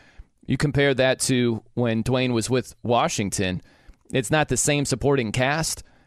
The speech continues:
So that, that does factor in, no doubt about that. But, I mean, that's all football stuff. Dwayne Haskins only twenty-four years old and gone. Like, that's just, bro, that is way, way too young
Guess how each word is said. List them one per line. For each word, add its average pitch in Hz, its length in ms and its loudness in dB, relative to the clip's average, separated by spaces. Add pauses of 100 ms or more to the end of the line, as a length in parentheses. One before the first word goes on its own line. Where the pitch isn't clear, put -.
(200)
So 143 160 2
that, 156 200 2 (280)
that 139 180 0
does 185 180 4
factor 190 420 4
in, 143 360 0 (360)
no 147 180 2
doubt 147 180 4
about 143 320 0
that. 107 240 0
But, 110 220 0 (540)
I - 40 -2
mean, 160 120 4
that's 208 200 4
all 156 160 4
football 135 400 2
stuff. 95 400 -2
Dwayne 151 220 0
Haskins 143 400 0
only 131 200 0
twenty-four 135 680 -2
years 113 360 0
old 104 400 -2 (600)
and 98 280 -2
gone. 113 560 -2
Like, 113 160 -4
that's 143 260 -4
just, 82 280 -8 (400)
bro, 127 200 0
that 127 140 0
is 95 160 -6
way, 127 560 0
way 117 320 0
too 104 220 -4
young 95 460 -4